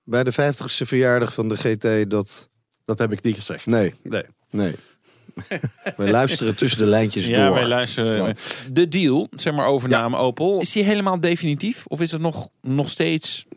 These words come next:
Speaker 3: work in progress?
Speaker 2: Is nog altijd work in progress. Eh, dus, eh, eh, begin maart is er een ondertekening gebeurd.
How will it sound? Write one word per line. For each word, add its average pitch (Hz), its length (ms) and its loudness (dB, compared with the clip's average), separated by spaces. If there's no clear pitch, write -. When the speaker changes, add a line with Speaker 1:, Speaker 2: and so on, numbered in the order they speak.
Speaker 3:
work 120 260 -2
in 120 100 -6
progress? 95 580 -4
Speaker 2:
Is 113 200 0
nog 123 140 2
altijd 113 280 4
work 110 260 2
in 101 80 0
progress. 151 640 0
Eh, - 160 -4
dus, 113 300 0
eh, 107 300 4
eh, 101 280 0
begin 113 300 0
maart 117 360 2
is 110 300 0
er 104 120 0
een 101 300 2
ondertekening 117 680 0
gebeurd. 139 500 -2